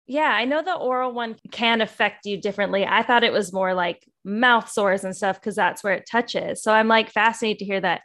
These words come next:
it, the same medication worked for you as an injection, but not oral. That's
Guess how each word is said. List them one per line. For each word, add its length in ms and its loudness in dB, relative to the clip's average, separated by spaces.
it, 180 -2
the 60 -10
same 280 4
medication 840 0
worked 320 -2
for 100 -4
you 160 2
as 160 2
an 80 -6
injection, 580 -6
but 140 -6
not 220 -4
oral. 300 -4
That's 380 -10